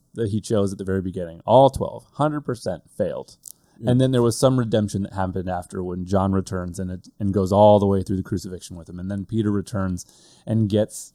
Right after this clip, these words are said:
Speaker 1: forgiven. Guys, like, let's not look for perfect clergy here. We have a perfect church. The clergy needs help. They need our prayers. But th-, we should not expect that men will be the exemplar of perfection.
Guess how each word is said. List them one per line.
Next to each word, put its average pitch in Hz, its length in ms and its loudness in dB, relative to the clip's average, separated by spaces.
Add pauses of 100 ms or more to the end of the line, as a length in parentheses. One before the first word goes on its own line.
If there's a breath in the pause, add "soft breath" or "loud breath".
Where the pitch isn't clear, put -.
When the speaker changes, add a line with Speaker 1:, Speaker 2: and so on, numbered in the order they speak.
Speaker 1:
forgiven. 92 580 -4 (580 soft breath)
Guys, 123 420 0
like, 113 180 -2
let's 131 220 -2
not 127 240 0
look 117 140 -2
for 113 100 -2
perfect 104 320 -4
clergy 104 320 -2
here. 117 320 0
We 110 80 -2
have 101 100 0
a 95 40 -2
perfect 120 340 -2
church. 104 400 -2 (440)
The 113 100 -2
clergy 117 340 2
needs 120 180 -2
help. 107 220 -2
They 110 100 -2
need 98 160 -2
our 98 120 -2
prayers. 95 460 -6 (280 soft breath)
But 104 300 2 (480)
th-, 117 120 2
we 117 120 4
should 113 160 2
not 104 160 2
expect - 560 -8 (320)
that 104 240 -6
men 104 580 0 (520)
will 110 160 2
be 104 180 0
the 104 160 -2
exemplar 95 580 -4
of 90 100 -12
perfection. - 600 -18